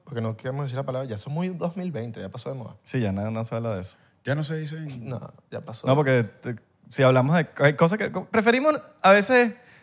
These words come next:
Speaker 2: no decir ciertas palabras para que no nos desmoneticen y uno necesita los platicas
Speaker 3: Tienes
Speaker 2: para
Speaker 3: razón,
Speaker 1: No, mano, porque ya hemos
Speaker 3: tienes
Speaker 1: hecho
Speaker 3: razón.
Speaker 1: episodio.
Speaker 2: Necesi-, necesitamos platica para pagar las, las cositas que tenemos que comprar aquí.
Speaker 1: Ya
Speaker 3: O sea,
Speaker 1: hemos
Speaker 3: ni-, ninguno de los episodios que yo vine fue monetizado.
Speaker 2: <laughs> Yo creo que no, ¿verdad?
Speaker 1: No, papi, todos los
Speaker 2: No,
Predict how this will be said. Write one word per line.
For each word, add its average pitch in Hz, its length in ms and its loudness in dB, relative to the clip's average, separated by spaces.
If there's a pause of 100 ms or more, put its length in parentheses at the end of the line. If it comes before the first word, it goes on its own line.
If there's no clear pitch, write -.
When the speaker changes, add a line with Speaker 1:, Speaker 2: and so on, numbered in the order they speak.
Speaker 2:
no 190 120 10
decir 220 240 6
ciertas 208 340 4
palabras 170 300 6
para 180 100 0
que 139 60 2
no 127 80 2
nos 151 120 4
desmoneticen 147 560 2
y 139 40 0
uno 117 220 2
necesita 120 260 0
los 139 140 2
platicas 110 340 -2
Speaker 3:
Tienes 135 180 2
Speaker 2:
para 131 160 2
Speaker 3:
razón, 120 140 6
Speaker 1:
No, 190 160 12
mano, 202 220 10
porque 170 160 4
ya 165 80 8
hemos 190 120 6
Speaker 3:
tienes 220 140 6 (140)
Speaker 1:
hecho 165 80 0
Speaker 3:
razón. 262 280 10
Speaker 1:
episodio. 240 180 8
Speaker 2:
Necesi-, 226 100 8
necesitamos 214 380 8
platica 202 340 8
para 196 120 6
pagar 160 240 8
las, 190 220 6
las 151 140 2
cositas 120 360 0
que - 120 -4
tenemos 123 260 -2
que 143 60 -2
comprar 104 260 -2
aquí. 104 240 -10
Speaker 1:
Ya 139 140 4
Speaker 3:
O - 40 6
sea, 175 80 4
Speaker 1:
hemos 190 140 0
Speaker 3:
ni-, 160 120 -8
ninguno 127 180 2
de 165 60 4
los 170 80 6
episodios 135 380 0
que 151 120 -2
yo 127 120 0
vine 139 240 -2
fue 127 220 -2
monetizado. 117 600 -6 (400)
Speaker 2:
<laughs> - 40 -4 (920)
Yo 131 200 2
creo 117 240 -2
que 127 160 -6
no, 104 160 -6
¿verdad? 104 200 -6
Speaker 1:
No, 131 120 6
papi, 135 200 8
todos 143 180 4
los 185 80 8
Speaker 2:
No, - 20 4